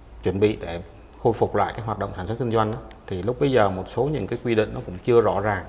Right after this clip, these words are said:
thì doanh nghiệp gặp rất nhiều những cái, những cái khó. Chẳng hạn như khi mà một doanh nghiệp đã dừng sản xuất hẳn mà muốn hoạt động trở lại theo ba tại chỗ hoặc là áp dụng cái phương án một điểm, hai cung, một cung đường, hai điểm đến gì đó,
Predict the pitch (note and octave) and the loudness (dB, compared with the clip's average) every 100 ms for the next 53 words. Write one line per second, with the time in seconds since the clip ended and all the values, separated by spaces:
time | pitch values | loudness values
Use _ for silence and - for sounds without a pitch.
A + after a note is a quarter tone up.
0 | - G2 G#2+ G2+ F#2 - G2+ G2 - B2 | -8 -6 -4 -4 -6 -10 -6 -6 -4 -4
1 | C3+ A#2+ G2 F2+ F#2 A2 - - - - | -2 -2 -2 -4 -6 -8 -10 -18 -20 -20
2 | - - - - F2+ A2 A2 A2+ - - | -20 -20 -20 -16 -8 -2 2 2 2 -10
3 | - - - - - F2 G2+ G2 G#2+ G#2 | -16 -18 -20 -16 -10 -4 -2 0 -2 0
4 | A2+ G#2+ F#2+ - - - - G#2+ G2+ A#2 | 0 0 -2 -6 -14 -20 -10 -6 4 4
5 | A#2 G#2+ G2 A2 A2 G2+ - F#2 F2+ D3+ | 4 2 4 6 6 4 -4 -6 0 -2
6 | - E2 F2 C3 - - G2+ G2+ C3+ A#2 | 0 -4 -4 -10 -14 -8 -4 0 4 4
7 | A2+ A2+ - F#2+ G#2 F#2 - A#2 A2 C3 | 6 2 2 0 0 0 -4 -4 -2 4
8 | A2 A2 F2+ - F#2 F#2 A2 F#2+ G#2 A#2+ | 4 4 -2 -4 -4 -2 -4 -4 -2 0
9 | B2 A#2 A#2 A#2+ A2 A2 C#3+ C#3 G#2+ G2+ | 0 0 0 0 0 -2 -4 -6 -8 -4
10 | G#2 G2 G2 B2 A#2 A#2+ A2+ A2+ - A#2 | -4 -4 0 0 2 0 0 0 0 2
11 | A2 F#2+ A2+ G#2 F#2+ G#2 A#2 D#3+ G#2 | 2 2 0 0 2 2 2 0 -2